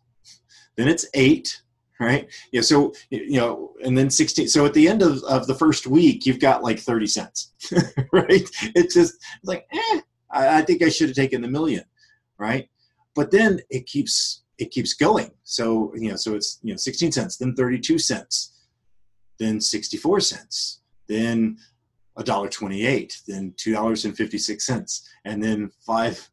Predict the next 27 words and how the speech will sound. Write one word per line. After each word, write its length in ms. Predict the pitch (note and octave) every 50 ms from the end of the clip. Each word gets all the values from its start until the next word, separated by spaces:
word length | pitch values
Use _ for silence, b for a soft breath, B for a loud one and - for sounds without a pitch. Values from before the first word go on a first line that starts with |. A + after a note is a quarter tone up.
| _ -
dollars 480 | - - A2+ A2 A#2 A#2 A2 G#2 A2
and 120 | A2+ A2 A2
twelve 300 | A#2+ C#3 D3+ D#3 C3 -
cents, 440 | - A#2 G2 F2+ - - - B B B B B
and 200 | B A2 A2+ A2
then, 460 | A2 A#2 A#2+ A#2+ A#2 B2 B2 A2+ A2+ B B B B B B B B -
you 140 | A2+ A2
know, 140 | G#2+ - - - _ _ _ _
ten 220 | - - E3+ F#3 F3
dollars, 640 | D#3 C3 A#2+ A2+ F#2+ E2+ D2+ - - - - - -
and 160 | - A2 A2 A#2
then 160 | B2 B2+ B2+
twenty 340 | B2+ - - F#3 F#3 F3 D#3
dollars, 680 | C#3 A#2+ A2+ G#2+ F#2 F2 D#2+ - - - - - _ _ _ -
and 140 | A2+ B2+
then 140 | C3+ D3 D3
forty 340 | - - - F#3+ G3 F#3 F3
dollars, 760 | D#3 C3+ A#2+ A2 A2 G2+ F#2 E2+ - - - - - - - _ _ _ _ _ _ _ _ _ _ _ _ _
right? 260 | - A#2 B2+ C3 C3 - b b b b b
And 200 | A#2+ A#2+ A2+ G#2+
by 180 | C#3 C#3+ D#3
the 260 | D#3 C3+ C3+ G#2+ - - _ -
end 560 | C#3 D3 D#3+ F3 G3+ G#3+ A3+ A#3 A#3+ G#3+ - - b b b b -
of 200 | C#3+ C#3+ C#3 C3+
the 100 | C3 B2+
thirty 400 | - - C#3+ C3+ C#3+ D3 F3 F3
days, 880 | C3+ C3+ A2+ F#2+ F2 E2 E2+ G2+ A#2+ C3 - - - - - - _